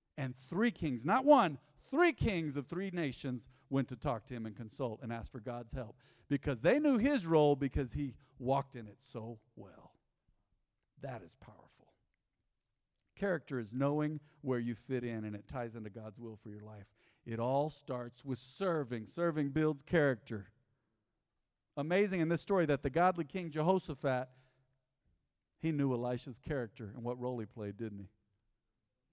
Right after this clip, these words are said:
All because Elisha was a man of God, and he came, he came through with serving. So let's go through these again. True character is being Christ-like.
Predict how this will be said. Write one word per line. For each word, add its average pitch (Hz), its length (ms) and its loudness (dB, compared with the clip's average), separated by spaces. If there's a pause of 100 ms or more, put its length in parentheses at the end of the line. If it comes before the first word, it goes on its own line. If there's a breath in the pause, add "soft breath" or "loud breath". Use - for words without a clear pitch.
All 120 120 -4
because 123 320 -8
Elisha 120 400 -4
was 107 140 -6
a 104 40 -4
man 117 220 -4
of 113 80 -8
God, 104 300 -8
and 110 80 -8
he 101 80 -12
came, 127 260 -8 (240 soft breath)
he 139 80 -8
came 131 280 -2
through 131 240 -2
with 110 180 -4
serving. 113 460 -8
So 120 180 -8 (200 soft breath)
let's 170 220 0
go 208 160 4
through 208 220 -2
these 147 180 0
again. 120 320 -4 (1500)
True 240 220 -6
character 226 540 -2
is 156 140 -4
being 151 280 -2
Christ-like. 139 760 -6